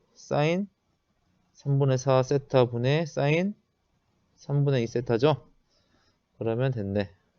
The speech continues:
이제 이것은 이분의 일, 이 코사인 세타, 일 마이너스 사인 삼분의 사 세타분의 사인 삼분의 이 세타,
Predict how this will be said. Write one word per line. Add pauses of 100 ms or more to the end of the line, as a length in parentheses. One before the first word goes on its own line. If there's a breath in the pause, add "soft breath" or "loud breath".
(600)
이제
이것은 (1040 soft breath)
이분의
일, (140)
이
코사인
세타, (1300 soft breath)
일
마이너스
사인 (800)
삼분의
사
세타분의 (680)
사인 (140)
삼분의
이
세타,